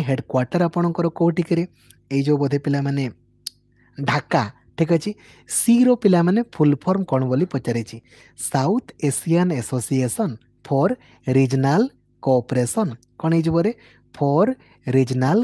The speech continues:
କୋଅପରେସନ୍, ରାଇଟ୍ ପିଲାମାନେ? ଆଗକୁ ଯିବା। ୱାର୍ଲଡ ଟ୍ରେଡ୍ ଅର୍ଗାନାଇଜେସନ୍ ବା ଡବ୍ଲ୍ୟୁଟିଓର ହେଡକ୍ୱାର୍ଟର କୋଉଠି ବୋଲି ପଚାରିଛି?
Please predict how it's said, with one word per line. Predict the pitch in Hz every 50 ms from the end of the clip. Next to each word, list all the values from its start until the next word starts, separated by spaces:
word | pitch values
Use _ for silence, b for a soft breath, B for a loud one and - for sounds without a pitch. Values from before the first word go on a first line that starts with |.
| - _
କୋଅପରେସନ୍, | - - 123 120 113 - 135 120 113 - - 226 208 135 - _ _ - - -
ରାଇଟ୍ | 135 147 170 170
ପିଲାମାନେ? | - 175 175 170 170 170 165 170 180 b b b b b -
ଆଗକୁ | 135 - - - 175
ଯିବା। | 151 156 156 160 165 B B B B B B B -
ୱାର୍ଲଡ | 139 131 147 156 170 190 240 262 247 - _ _
ଟ୍ରେଡ୍ | - 165 170 190 208 - - -
ଅର୍ଗାନାଇଜେସନ୍ | - 127 123 123 123 127 123 127 120 120 117 - - 196 170 143 123
ବା | 123 117 113 110 - b b b b -
ଡବ୍ଲ୍ୟୁଟିଓର | 135 131 147 147 147 147 175 226 254 - _ - 151 143 139 139 151 165 127 - b b b b b b
ହେଡକ୍ୱାର୍ଟର | - 151 147 147 - - - 143 143 143 - 220 -
କୋଉଠି | - - 156 143 147 139 151 139
ବୋଲି | 131 131 147 170
ପଚାରିଛି? | 170 135 120 - 117 113 113 110 - -